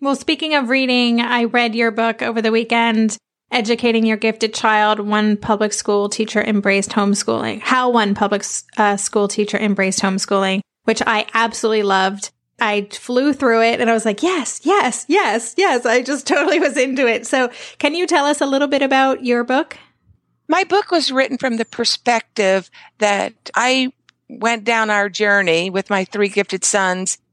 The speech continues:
Speaker 2: overcoming these struggles, learning the hard way, learning from mistakes, learning from success. And I wrote the book with, "This is what I would have wanted to have before I started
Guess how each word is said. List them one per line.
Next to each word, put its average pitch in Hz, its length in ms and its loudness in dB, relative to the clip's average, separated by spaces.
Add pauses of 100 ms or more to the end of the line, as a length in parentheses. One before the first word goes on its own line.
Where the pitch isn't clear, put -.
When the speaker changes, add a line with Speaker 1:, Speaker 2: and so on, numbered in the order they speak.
(280)
Speaker 2:
overcoming 226 580 0
these 196 180 -2
struggles, 208 640 0
learning 233 360 0
the 226 100 0
hard 202 360 0
way, 196 260 0
learning 208 340 -2
from 214 200 -4
mistakes, 202 560 -2
learning 190 280 -4
from 202 300 -4 (300)
success. - 720 0 (400)
And 202 320 2
I 202 120 0
wrote 220 280 -2
the 233 80 -2
book 208 300 -2 (100)
with, 190 240 -4 (120)
"This 254 240 0
is 254 160 -2
what 202 160 2
I 202 160 2
would 190 160 -4
have 180 200 -6
wanted 127 440 -4 (320)
to 208 100 2
have 185 380 -2
before 240 520 0
I 185 120 0
started 160 580 -2